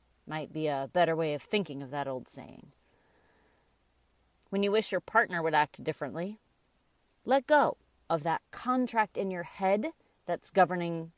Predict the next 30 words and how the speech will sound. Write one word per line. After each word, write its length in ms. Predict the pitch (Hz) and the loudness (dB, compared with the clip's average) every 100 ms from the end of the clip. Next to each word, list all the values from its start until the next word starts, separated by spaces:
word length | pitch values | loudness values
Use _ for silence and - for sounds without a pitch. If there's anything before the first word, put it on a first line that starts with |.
| _ | _
their 180 | 165 156 | -4 -2
behavior. 460 | 147 127 - - _ _ _ _ _ _ _ _ _ | -4 -8 -10 -18 _ _ _ _ _ _ _ _ _
Let 220 | 202 196 - _ | -2 -2 -6 _
go 420 | 196 208 214 208 | 4 6 6 4
of 260 | - 185 165 | 0 -2 0
the 120 | 185 | 0
idea 420 | 170 165 185 185 | 0 0 0 0
that 280 | 165 160 151 | 2 0 0
another 320 | 165 165 165 | -4 -4 -4
person, 560 | 156 190 180 170 147 110 | -4 -4 -4 -4 -6 -2
whatever 280 | 175 190 190 | 2 2 2
they 140 | 180 | 0
do 380 | 147 180 196 180 | 2 4 6 6
or 200 | 156 160 | 4 -2
don't 340 | 147 196 175 | 2 2 2
do, 220 | 156 160 151 | -2 0 0
is 160 | 160 | -2
going 340 | 143 170 202 190 | -4 -2 -2 -2
to 80 | |
make 240 | 190 190 - | -4 -6 -6
you 100 | 175 | -10
happy. 600 | - 175 190 170 - - _ _ _ _ _ _ _ _ _ | -10 -8 -6 -6 -10 -16 _ _ _ _ _ _ _ _ _
Unattach 1300 | 196 214 233 240 - 190 _ - 285 262 185 - - - | 0 2 4 0 0 -4 _ -10 -4 -2 -2 -6 -16 -10
from 240 | 190 185 | -6 -4
the 120 | 190 | -2
idea 420 | 185 185 175 214 190 | 0 0 2 2 2
that 200 | 175 156 | 2 -2
the 100 | 160 | -4
relationship 760 | 170 185 220 247 233 247 - - | 0 0 0 -2 -6 -8 -6 -6
itself 800 | 180 - - 180 240 - - | -6 -6 0 2 2 -6 -16